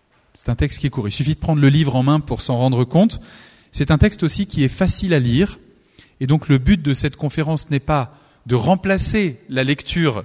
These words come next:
de Dilexite, mais plutôt de vous encourager à la lire. Dilexite, qui signifie « je t'ai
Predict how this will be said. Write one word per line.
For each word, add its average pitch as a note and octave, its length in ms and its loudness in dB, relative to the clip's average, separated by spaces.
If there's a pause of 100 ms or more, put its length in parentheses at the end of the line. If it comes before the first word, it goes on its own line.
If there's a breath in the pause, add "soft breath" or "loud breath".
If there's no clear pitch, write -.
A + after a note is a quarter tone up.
de G#2+ 260 -4
Dilexite, C3+ 880 -2 (340 loud breath)
mais B2+ 100 -2
plutôt F3+ 300 -2
de C#3+ 500 0 (280)
vous B2 300 -2
encourager C#3+ 840 -2 (140)
à C3 80 -2
la A#2+ 160 -2
lire. C#3 380 -2 (520 loud breath)
Dilexite, D#3 1080 -4
qui - 140 -10
signifie « C#3 560 -4 (340 soft breath)
je A#2 200 -2
t'ai E3 320 -2